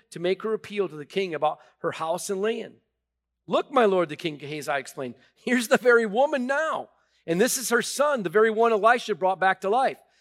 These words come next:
"Is this true?" the king asked. And she told him the story.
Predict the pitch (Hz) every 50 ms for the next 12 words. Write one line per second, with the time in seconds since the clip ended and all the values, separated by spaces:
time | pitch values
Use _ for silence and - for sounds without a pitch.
0 | _ _ _ 180 185 180 - 190 247 - - - - - 262 311 320 302 226 196
1 | - - 165 151 143 135 123 113 104 - - - _ _ _ _ _ _ 151 156
2 | - 208 202 - - 190 202 202 208 202 220 214 208 196 - - - 160 147 139
3 | 127 117 117 _